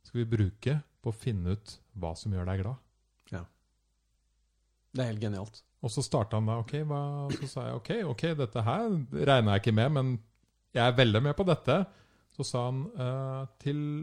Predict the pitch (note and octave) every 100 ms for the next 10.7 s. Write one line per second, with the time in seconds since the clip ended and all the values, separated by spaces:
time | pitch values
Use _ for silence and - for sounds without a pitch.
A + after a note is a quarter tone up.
0 | F3 - - C3 - A#2 A3 A#3 _ -
1 | C3 A#2+ B2 B2+ A2+ G#2 F#3+ B3 - _
2 | _ _ - C3 C3+ C3 B2+ A2 A2+ A2
3 | - - G2 F2+ E2+ G2+ F2 E2 D#2+ _
4 | _ _ - B2 - _ _ _ _ _
5 | _ _ - B2 E3+ D#3+ G#2 G2+ G2 F2
6 | F2 E2+ - - F#2+ F2 E2+ - A2+ C3
7 | B2+ F#2+ G2+ G#2 A#2+ C3 G2+ - - G2
8 | - _ _ _ - C3+ B2 G#2+ - F#2+
9 | G2 F#2+ G2 D3+ A3+ C4 F#3+ F#3 - A#2+
10 | G2 F2+ - - _ -